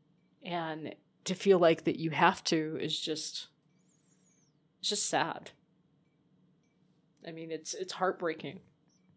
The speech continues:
And my heart goes out to his family, what his wife must be thinking and struggling with.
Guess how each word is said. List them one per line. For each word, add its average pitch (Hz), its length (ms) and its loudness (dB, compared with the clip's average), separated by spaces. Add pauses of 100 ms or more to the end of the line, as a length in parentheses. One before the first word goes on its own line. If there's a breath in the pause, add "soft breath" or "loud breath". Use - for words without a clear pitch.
(2750)
And 151 500 -2
my 170 140 -4
heart 180 240 0
goes 175 160 -2
out 170 180 4
to 165 80 -8
his 165 180 -8
family, 170 600 0 (1600)
what 175 140 2
his 165 180 -2
wife 156 320 0
must 170 220 -10
be 165 60 -8
thinking 160 500 -10 (1600)
and 180 80 -14
struggling 156 540 -2
with. 160 360 -10